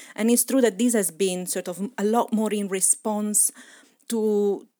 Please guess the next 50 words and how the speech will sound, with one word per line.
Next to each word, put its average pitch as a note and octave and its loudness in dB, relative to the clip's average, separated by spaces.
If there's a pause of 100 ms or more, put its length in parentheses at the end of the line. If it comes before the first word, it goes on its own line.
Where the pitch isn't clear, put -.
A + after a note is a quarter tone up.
(140)
to A3+ 0
the, G3 0
to G#3+ -2
the G3+ 0
external B3+ 2
circumstances G#3 -2
related G#3 2
to G#3 0
it, F3+ -6
to - -6
the F#3 0
United F3+ -2
States, - 0
to - -10
the E3 -6
trade G3 0
war, F3 0
to - -6
the, - -10 (100)
you - -10
know, - -12
technology G3+ -4
and F3+ -10
so - -6
on - -8
and F3 -8
so - -8
forth, E3 -6 (440)
rather G#3 6
than F#3+ 2
what F#3 0
happens F3+ -4
in D#3+ -6
Africa E3+ -6
and, D#3+ -8
and E3+ -12
in E3 -10
Asia E3+ -6
as - -10
well. - -8 (500)
So B3+ 4
really, B3+ 2
I G3 2
don't A#3 4
think B3+ 4
we A3 -2
can F#3 -4 (220)
yet G3 -2
say F3 0 (100)
that - -4